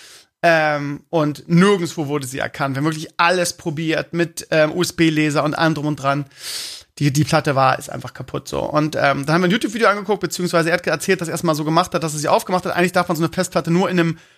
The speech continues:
komplett, wie nennt man das, staubleeren Raum aufmachen. Da gibt's so spezielle Räume für. Da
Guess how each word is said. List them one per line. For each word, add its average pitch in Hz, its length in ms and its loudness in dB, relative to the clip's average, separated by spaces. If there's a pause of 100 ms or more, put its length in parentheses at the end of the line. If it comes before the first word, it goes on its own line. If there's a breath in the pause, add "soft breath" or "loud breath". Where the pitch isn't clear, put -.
(100)
komplett, 185 540 0
wie 160 120 -10
nennt 180 140 -2
man 180 60 -4
das, 151 120 -2
staubleeren 185 580 2
Raum 175 320 2
aufmachen. 190 540 0
Da 170 60 -4
gibt's 165 120 -6
so 160 60 -8
spezielle 151 300 -4
Räume 185 260 0
für. 190 320 -2
Da 214 60 -8